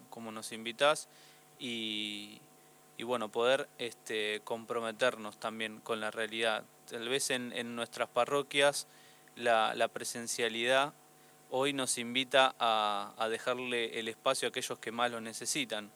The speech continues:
Por ahí los que, los que tienen más vida parroquial, de poder, este, corrernos del espacio para,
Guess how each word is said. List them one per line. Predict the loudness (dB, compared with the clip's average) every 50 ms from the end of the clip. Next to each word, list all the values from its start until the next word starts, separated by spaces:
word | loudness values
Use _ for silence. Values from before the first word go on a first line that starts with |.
| -20 -20 -10 -6
Por | -2 0
ahí | 0 0 0
los | 0 -2 -2
que, | -2 -4 -4 -2 -2 -2 -2 -4 -6 -10 -14
los | -12 -12
que | -12
tienen | -8 -6 -6 -4 -4 -4
más | -2 -2 -2 -2 -2
vida | -2 0 2 2 4
parroquial, | 4 2 2 2 -2 0 4 4 4 4 4 0 -6 -20 -20 -20 -20 -20 -20 -20 -10 -4
de | -4 -4 -4
poder, | 0 2 4 4 6 6 6 4
este, | 4 2 2 2 -2 -6 -6 -4 -2 -2 -2 -2 -4 -6 -8 -10 -14 -16 -18 -18 -18 -18 -20 -20 -20 -20 -18 -4
corrernos | 2 4 4 6 6 6 4 4 2 0 2
del | 2 2 0 0
espacio | -2 0 2 4 4 4 2 0 -2 -2 0
para, | 2 2 2 2 0 -2